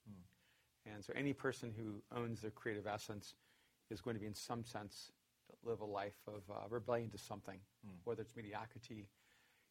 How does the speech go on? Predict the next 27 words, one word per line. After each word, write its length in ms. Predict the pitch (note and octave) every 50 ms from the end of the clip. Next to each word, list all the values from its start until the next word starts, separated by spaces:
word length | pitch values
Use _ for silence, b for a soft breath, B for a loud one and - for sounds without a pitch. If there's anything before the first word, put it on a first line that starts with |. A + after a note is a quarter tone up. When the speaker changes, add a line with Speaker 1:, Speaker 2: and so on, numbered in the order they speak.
| B _ -
Speaker 2:
uh, 140 | G2+ G#2+ G#2+
whether 380 | G#2+ A2 G2+ A2 A2 G#2 G#2 G2+
it's 140 | G2+ -
tradition, 560 | - A2+ G#2+ A2+ G#2+ - - A#2+ A2 A2 G#2+ G#2+ G2+ A2
whether 340 | A2 A2 F#2+ G#2+ G#2 G2
it's, 320 | G2 F#2+ - - - - - -
uh, 80 | - - F#2 F#2 - _ _ _ _ _
you 60 | - A#2
know, 60 | G#2+ G2
deeply 240 | - A#2+ A2+ - A2
held 240 | G2 A2 A#2 A2+ -
beliefs, 480 | A2+ A2 G#2+ A2+ A2+ A#2 - - - - b b b b b b b b b b b _ -
or 180 | A2 A2 A2 G#2+
whether 320 | G#2 G#2+ G#2+ A2 A2+ G#2+
it's 200 | G#2 - - -
toward, 340 | - - A2 G#2+ G#2 G2 G#2
um, 300 | G#2 G#2 G2+ G2 G2 G2+ -
oppression, 580 | A2 - - A#2 A2 - - - A2+ A2 G#2
slavery. 560 | - - - A#2 A2+ A2+ G#2 - A2+ G#2+ G#2 - B B B B B B B B B -
Uh, 40 | G2+ F#2+ F#2+ G2+ A2 G2+ -
the 60 | A#2+
creative 340 | A#2+ - - C3+ A#2+ A2+ A2+
act 240 | G#2 G#2+ A2+ - A2
is 100 | G2 -
a 40 |
courageous 420 | - - - A2 G#2 G2 G2+ F#2+ -
act 160 | - D#2+ -